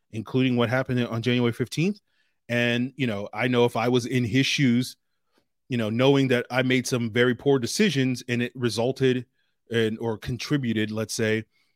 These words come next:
in the deaths of other people, you know, people that I, I knew well, you know, that would absolutely destroy my mental health.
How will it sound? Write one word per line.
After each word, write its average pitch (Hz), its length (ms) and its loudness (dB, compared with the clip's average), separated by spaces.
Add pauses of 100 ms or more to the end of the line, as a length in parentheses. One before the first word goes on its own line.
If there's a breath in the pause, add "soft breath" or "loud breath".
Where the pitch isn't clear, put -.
(120)
in 127 100 0
the 117 100 0
deaths 120 380 -2
of 113 200 -2
other 123 220 -2
people, 120 540 -2
you 135 80 -8
know, 101 160 -8
people 127 300 -10
that 110 140 0
I, 110 240 0 (100)
I 107 100 -4
knew 107 220 0
well, 113 460 4 (300 soft breath)
you 170 100 -2
know, 123 120 0
that 151 160 2
would 147 80 4
absolutely 139 480 0
destroy 117 360 -2
my 107 140 -2
mental 92 260 -8
health. - 240 -20